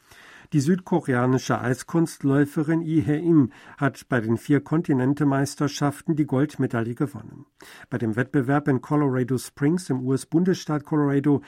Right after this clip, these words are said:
erhielt Lee am Freitag in der Kür der Damen einhunderteinundvierzig Komma sieben eins Punkte. Mit insgesamt zweihundertzehn Komma acht vier Punkten konnte Lee den Titel holen.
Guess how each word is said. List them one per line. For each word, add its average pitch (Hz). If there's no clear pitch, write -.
erhielt 151
Lee 160
am 151
Freitag 147
in 143
der 135
Kür 160
der 139
Damen 123
einhunderteinundvierzig 127
Komma 123
sieben 127
eins 113
Punkte. 117
Mit 139
insgesamt 139
zweihundertzehn 139
Komma 123
acht 120
vier 156
Punkten 156
konnte 147
Lee 139
den 156
Titel 120
holen. 87